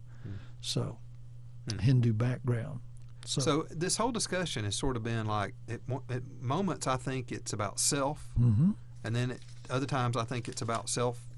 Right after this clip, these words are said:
Speaker 1: denial or,
Speaker 2: Mm-hmm.
Speaker 1: or not, or no self. But
Speaker 2: Yeah.
Speaker 1: which is it? Or is it both, or
Speaker 2: <laughs>
Speaker 1: nobody knows?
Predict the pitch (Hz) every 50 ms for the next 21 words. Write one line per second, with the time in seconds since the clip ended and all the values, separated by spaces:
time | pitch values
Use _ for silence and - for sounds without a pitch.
0 | - - 107 104 110 113 117 113 117 120 117 117 120 117 101 98 - 120 113 98
1 | 87 117 135 151 120 104 104 104 113 117 117 - - 113 104 101 104 117 135 131
2 | - - 104 98 95 - - - - - 135 131 143 139 123 113 95 135 156 165
3 | 135 104 98 - 104 104 101 98 101 101 - - - - - - - 143 127 135
4 | 160 165 151 - 101 101 98 95 - - - - 131 123 123 131 123 117 110 123
5 | 135 113 95 92 - -